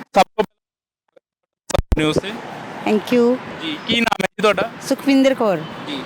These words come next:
Speaker 1: ਸਭ ਤੋਂ ਪਹਿਲਾਂ ਤਾਂ ਮੈਂ, ਮੈਂ ਐਪਰੀਸ਼ੀਏਟ ਕਰਦਾ ਕਿ ਤੁਸੀਂ ਕੰਮ ਕਰ ਰਹੇ ਹੋ ਇੱਥੇ, ਤੁਸੀਂ ਆਪਣੀ ਕਾਰਟ ਲਗਾਈ ਹੈ। ਸੋ ਕ-, ਪਹਿਲਾਂ ਤਾਂ ਤੁਹਾਡਾ ਬਹੁਤ-ਬਹੁਤ ਵਧੀਆ ਕੰਮ ਤੁਸੀਂ ਕਰ ਰਹੇ ਹੋ, ਪਰ ਮੈਂ ਜਾਣਨਾ ਚਾਹੂੰਗਾ ਕਿ ਕੰਮ ਕਰਨ ਦੀ ਪਿੱਛੇ ਮਜਬੂਰੀ ਕੀ ਹੈ?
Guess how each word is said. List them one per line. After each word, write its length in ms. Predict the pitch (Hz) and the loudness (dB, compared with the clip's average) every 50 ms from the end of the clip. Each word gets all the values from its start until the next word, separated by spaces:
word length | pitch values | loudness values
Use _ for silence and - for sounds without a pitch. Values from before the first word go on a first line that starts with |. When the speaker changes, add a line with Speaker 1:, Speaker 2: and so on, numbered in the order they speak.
| - - - | -12 -6 0
Speaker 1:
ਸਭ 160 | - 220 220 214 | 2 2 2 6
ਤੋਂ 120 | - 269 262 | 4 6 6
ਪਹਿਲਾਂ 180 | 262 262 262 | 8 6 6
ਤਾਂ 100 | 233 262 | 4 4
ਮੈਂ, 120 | 254 262 262 - 254 - - _ - | 4 4 2 2 -2 -6 -6 _ 2
ਮੈਂ 120 | 202 208 190 | 2 4 4
ਐਪਰੀਸ਼ੀਏਟ 640 | - - 170 - - - 196 - - 208 208 196 | 2 0 0 -2 -4 -4 -2 2 4 4 4 4
ਕਰਦਾ 380 | 185 175 156 147 143 160 165 170 | 4 4 2 4 4 2 2 2
ਕਿ 140 | 170 190 202 | 2 0 -2
ਤੁਸੀਂ 540 | - 180 175 - - 175 175 180 185 190 - - - - 170 165 - | 0 0 -2 0 0 0 2 2 2 0 -2 -4 -6 -8 -8 -4 2
ਕੰਮ 240 | 196 175 175 185 196 | 4 4 4 4 2
ਕਰ 220 | 185 175 170 156 151 | 4 4 4 4 4
ਰਹੇ 120 | 156 160 | 4 4
ਹੋ 60 | 165 | 4
ਇੱਥੇ, 220 | 165 160 180 185 175 | 4 2 2 -2 -2
ਤੁਸੀਂ 260 | 175 170 - 190 175 | -2 -2 0 2 0
ਆਪਣੀ 220 | 165 160 180 185 | 0 0 -2 -4
ਕਾਰਟ 340 | 175 - 151 139 139 143 143 | 0 2 4 6 6 6 4
ਲਗਾਈ 440 | 160 160 147 143 135 131 135 135 139 | 2 0 2 2 2 4 4 2 4
ਹੈ। 160 | 143 165 180 - - - - - - - - - | 4 2 2 0 -8 -10 -10 -10 -10 -8 0 4
ਸੋ 280 | 214 214 233 240 - - 269 - - - - | 6 8 8 6 6 4 -4 -8 -8 -6 -6
ਕ-, 120 | - - - - - - - - - - - - | -4 -4 -6 -8 -8 -10 -10 -10 -10 -10 -2 2
ਪਹਿਲਾਂ 240 | - 170 180 202 202 | 2 4 4 4 4
ਤਾਂ 120 | 220 220 | 4 4
ਤੁਹਾਡਾ 320 | 190 214 190 180 196 196 202 | 6 6 6 8 8 6 6
ਬਹੁਤ-ਬਹੁਤ 600 | 165 160 170 175 190 - 208 185 196 202 196 202 | 6 4 4 4 4 4 4 4 4 4 4 4
ਵਧੀਆ 420 | 160 156 151 185 196 214 220 214 | 2 2 2 4 6 6 6 6
ਕੰਮ 300 | 202 - 180 170 180 185 | 6 4 4 4 4 2
ਤੁਸੀਂ 240 | 175 185 165 202 185 | 0 0 0 0 2
ਕਰ 200 | 170 160 147 139 | 4 4 4 6
ਰਹੇ 160 | 143 156 160 | 4 4 4
ਹੋ, 120 | 170 185 | 4 4
ਪਰ 460 | 196 - - - - - - 233 240 254 | 2 -2 -8 -10 -2 4 6 6 6 8
ਮੈਂ 220 | 247 254 262 262 | 6 6 4 4
ਜਾਣਨਾ 420 | 202 165 170 160 160 170 196 220 | 4 4 4 4 4 4 2 2
ਚਾਹੂੰਗਾ 300 | 220 214 190 180 196 208 | 2 2 2 2 2 2
ਕਿ 120 | 214 233 247 | 0 0 0
ਕੰਮ 300 | 233 233 208 208 226 233 | 2 4 4 4 4 2
ਕਰਨ 240 | 226 226 214 220 208 | 2 2 2 2 2
ਦੀ 100 | 233 220 | 0 0
ਪਿੱਛੇ 300 | - 220 175 - 233 240 | -2 -4 0 2 2 4
ਮਜਬੂਰੀ 500 | 226 220 202 214 190 208 220 214 277 233 | 4 4 2 2 2 2 2 2 2 0
ਕੀ 240 | - 226 190 156 | 0 0 2 2
ਹੈ? 80 | 117 | 2